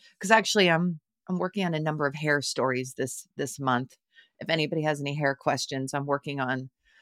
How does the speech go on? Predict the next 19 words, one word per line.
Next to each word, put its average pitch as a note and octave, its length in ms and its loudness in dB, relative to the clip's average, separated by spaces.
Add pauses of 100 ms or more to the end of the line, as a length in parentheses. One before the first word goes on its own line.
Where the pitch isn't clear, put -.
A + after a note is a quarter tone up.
(220)
all D3+ 260 8
hair D3+ 300 2
care C3 260 -2
stories, B2 420 -4
shampoos, C3+ 540 0
conditioners, C3 600 -4
leave-in, C#3 440 -2 (360)
leave-in C3+ 680 -2
sh-, - 180 -12 (140)
conditioners, C3+ 580 -2
dry C3+ 200 2
shampoos, C3 800 -4 (300)
et C#3 100 -10
cetera, B2 380 2
bar B2+ 280 6
shampoos. B2 540 -6 (580)
Anyway, G3 440 10
Super G3+ 340 4
Zero. B2 460 4